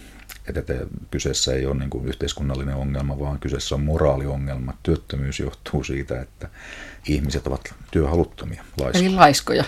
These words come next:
Speaker 1: Niin, mutta tota, monenlaista ja hyvinkin tusk-, tuskallisia odotustilanteita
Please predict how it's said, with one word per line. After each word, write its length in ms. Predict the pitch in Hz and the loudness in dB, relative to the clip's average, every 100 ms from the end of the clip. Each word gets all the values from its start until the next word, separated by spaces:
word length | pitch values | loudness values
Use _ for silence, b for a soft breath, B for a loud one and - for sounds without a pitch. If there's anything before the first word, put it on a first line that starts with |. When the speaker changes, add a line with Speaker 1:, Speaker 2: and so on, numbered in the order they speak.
| - | 2
Speaker 1:
Niin, 240 | 110 104 67 B B B B B B - | 4 4 2 B B B B B B 0
mutta 280 | 82 - 78 | 0 2 2
tota, 400 | 78 - 85 82 - - - | 4 8 8 8 0 -16 0
monenlaista 680 | 107 127 110 113 - - - b b b b b b - - - | 4 6 6 4 4 0 -4 b b b b b b -20 -14 0
ja 280 | 85 80 80 - 62 - - - - - | 2 4 2 -2 -6 -8 -14 -18 -16 -4
hyvinkin 240 | 98 98 92 | 2 2 2
tusk-, 320 | - - - | 4 2 2
tuskallisia 600 | - 101 - 78 73 71 | 2 2 4 4 6 4
odotustilanteita 880 | 78 80 - - 69 69 - 64 - | 4 4 0 -2 0 2 0 -2 0